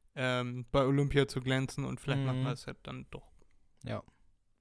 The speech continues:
Speaker 1: Können wir nicht beurteilen, wir sind weder Experten, noch
Speaker 2: Nee,
Speaker 1: Ärzte,
Speaker 2: ja, ja.
Speaker 1: noch, äh, Beteiligte, noch sind wir das fünfzehnjährige Mädchen.
Speaker 2: Nee, stimmt.
Speaker 1: Äh,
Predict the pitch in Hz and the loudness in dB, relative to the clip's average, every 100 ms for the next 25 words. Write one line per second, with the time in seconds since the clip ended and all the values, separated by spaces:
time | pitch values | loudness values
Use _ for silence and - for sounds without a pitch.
0 | _ _ _ _ _ _ _ _ _ _ | _ _ _ _ _ _ _ _ _ _
1 | _ _ _ - - - 160 175 160 139 | _ _ _ -20 -20 0 4 4 2 4
2 | 143 165 165 160 143 131 135 135 143 139 | 4 4 4 4 2 2 0 2 2 2
3 | 131 - 139 147 156 151 147 131 127 123 | 0 -2 0 0 0 -2 2 4 4 2
4 | 143 - - 143 131 131 120 - - 131 | 0 -2 -2 0 0 0 -2 -6 -14 -6
5 | 139 - 147 147 143 - 147 139 135 - | -4 2 4 4 2 0 0 2 -2 -4
6 | - 139 131 135 127 127 - 143 - 135 | -8 -4 -2 -2 -2 -4 -4 -4 -2 -2
7 | 135 139 156 185 190 185 - _ _ _ | 0 2 2 4 4 2 0 _ _ _
8 | _ - 120 - _ - - - 147 147 | _ -8 -6 -8 _ -20 -10 -2 2 4
9 | 143 143 | 2 0